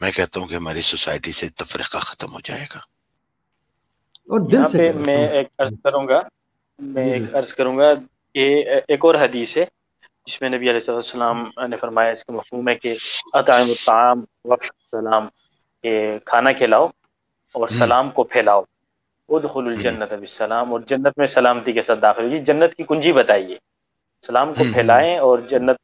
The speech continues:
Speaker 3: में दाखिल हो जाएं।
Speaker 1: हम्म।
Speaker 3: ये
Speaker 2: तो ये
Speaker 3: इसकी,
Speaker 2: जो भी आप
Speaker 3: इसकी
Speaker 2: बात कर रहे हैं,
Speaker 3: बुनियादी
Speaker 2: बात
Speaker 3: तो वो
Speaker 2: जी, जी, जी, स्वामी, आप ही की बात सुनो।
Speaker 3: अ, बस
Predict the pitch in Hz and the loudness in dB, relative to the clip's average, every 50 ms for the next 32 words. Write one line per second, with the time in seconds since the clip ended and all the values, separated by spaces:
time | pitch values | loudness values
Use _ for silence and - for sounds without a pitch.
0 | _ 139 151 139 123 117 110 117 120 107 110 104 101 - 95 92 - _ _ _ | _ -10 0 4 6 6 6 4 0 0 0 -6 -6 -8 -12 -14 -14 _ _ _
1 | _ _ _ _ _ _ _ _ _ _ - - _ _ _ _ _ _ _ - | _ _ _ _ _ _ _ _ _ _ -20 -20 _ _ _ _ _ _ _ -18
2 | - - - - 92 82 76 - - - - - - - - - - - - - | -16 -16 -14 -12 -12 -12 -12 -12 -14 -14 -14 -14 -16 -14 -14 -14 -14 -14 -18 -18
3 | - - - 139 143 - 143 156 165 165 170 175 165 175 175 175 202 - 139 139 | -18 -12 -4 -2 2 4 4 6 6 6 6 4 6 6 4 4 4 2 0 0
4 | 208 180 165 - 175 147 156 151 143 139 139 165 165 - - 110 - _ 110 170 | 0 -2 0 0 2 2 4 4 4 2 2 0 -4 -6 -10 -16 -12 _ 2 4
5 | 180 175 - - _ _ _ _ _ _ _ _ _ _ _ _ _ _ _ _ | 4 4 2 -4 _ _ _ _ _ _ _ _ _ _ _ _ _ _ _ _
6 | _ _ _ _ - - - _ _ _ _ _ _ _ _ _ _ _ _ _ | _ _ _ _ -20 -20 -20 _ _ _ _ _ _ _ _ _ _ _ _ _
7 | _ _ _ _ _ _ _ _ _ - 139 175 214 208 190 165 170 214 - 170 | _ _ _ _ _ _ _ _ _ -4 0 2 2 4 2 2 0 -2 0 0
8 | 170 156 151 185 226 - 131 131 139 143 151 135 117 107 110 107 98 95 101 - | 0 -2 -2 -4 -6 -8 -8 -8 -8 -6 -6 -6 -6 -6 -6 -10 -12 -14 -16 -18
9 | - - - _ _ _ _ _ _ _ _ _ _ _ _ _ _ _ _ _ | -20 -20 -20 _ _ _ _ _ _ _ _ _ _ _ _ _ _ _ _ _
10 | _ _ _ _ _ _ _ _ _ _ _ _ _ _ _ _ _ - - 175 | _ _ _ _ _ _ _ _ _ _ _ _ _ _ _ _ _ -4 2 4
11 | 151 143 143 175 170 | 4 6 6 6 4